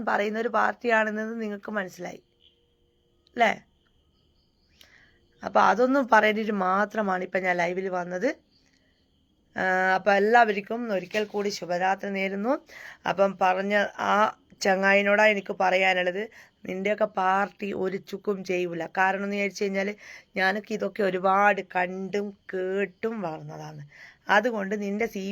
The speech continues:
പി എം എന്ന പാർട്ടി നശിക്കുക എന്നല്ലാതെ, നശിച്ച്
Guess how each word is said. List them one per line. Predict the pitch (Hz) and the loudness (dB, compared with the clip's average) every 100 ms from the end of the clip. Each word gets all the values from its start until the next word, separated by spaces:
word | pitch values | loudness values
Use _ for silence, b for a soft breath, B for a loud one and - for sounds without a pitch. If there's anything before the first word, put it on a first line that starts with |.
| 196 | -6
പി | 220 | -2
എം | 214 214 | 0 0
എന്ന | 196 | -2
പാർട്ടി | 196 175 175 - - - | -2 0 0 -2 -12 -10
നശിക്കുക | 180 190 202 226 202 - 254 233 | -4 -4 -2 -6 -10 2 6 6
എന്നല്ലാതെ, | 190 170 165 160 B B B _ | 4 -2 -6 -8 B B B _
നശിച്ച് | 190 202 247 202 | -2 -2 -4 -6